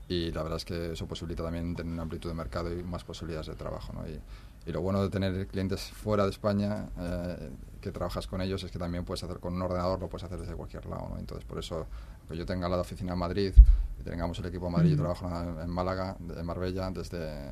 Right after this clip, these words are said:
Speaker 1: desde Andalucía Lab, porque me lo posibilita el, a, a través de un equipo de, técnico del ordenador, pues conectarme con ellos y estar en contacto continuamente con ellos, ¿no?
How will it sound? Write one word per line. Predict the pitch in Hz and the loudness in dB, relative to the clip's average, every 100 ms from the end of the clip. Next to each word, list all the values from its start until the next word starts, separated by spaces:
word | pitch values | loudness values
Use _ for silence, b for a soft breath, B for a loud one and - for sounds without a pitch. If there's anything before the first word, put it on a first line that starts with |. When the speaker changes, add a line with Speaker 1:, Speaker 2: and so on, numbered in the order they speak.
| - | -10
Speaker 1:
desde | 82 78 | -8 -6
Andalucía | 82 80 - 90 | -4 -4 -2 -2
Lab, | 87 87 | -2 -2
porque | - - 80 | -4 -4 -4
me | 80 | -4
lo | 73 | -4
posibilita | - 82 82 82 82 | -4 -2 -2 -2 -2
el, | 82 - - | -4 -6 -8
a, | - - - | -10 -12 -8
a | |
través | 90 82 | -8 -6
de | 82 | -6
un | 85 | -8
equipo | - - 80 80 | -8 -6 -6 -6
de, | 80 80 | -8 -8
técnico | 92 87 90 80 | -6 -4 -4 -6
del | 80 80 82 76 | -6 -6 -6 -4
ordenador, | 80 85 82 82 87 | -6 -6 -4 -4 -6
pues | - - - - | -8 -12 -12 -8
conectarme | 80 80 - 85 87 | -6 -6 -6 -6 -6
con | 87 | -4
ellos | 87 90 | -4 -4
y | - | -6
estar | - 87 | -6 -8
en | 85 | -8
contacto | - - - | -8 -8 -10
continuamente | - - 82 76 | -10 -8 -8 -8
con | 76 | -8
ellos, | 78 - - | -8 -10 -10
¿no? | 98 | -12